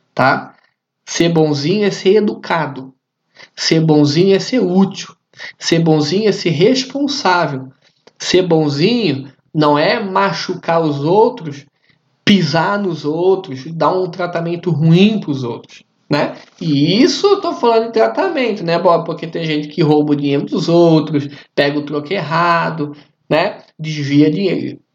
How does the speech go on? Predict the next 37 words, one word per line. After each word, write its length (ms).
Aí 280
já 100
é 60
outro 320
além, 260
né? 240
Já 120
é, 460
aí 200
é 100
bandidagem 600
mesmo. 220
Aí 460
já 120
aí 160
vai 140
pra 100
cadeia. 420
Tô 100
falando 320
de 60
pessoas 460
normais 460
aqui, 220
como 260
nós, 340
que 80
você 120
está 240
me 80
ouvindo 340
aí, 380
né? 300
Né, 120
Bob? 460
Né? 500
Uhum. 460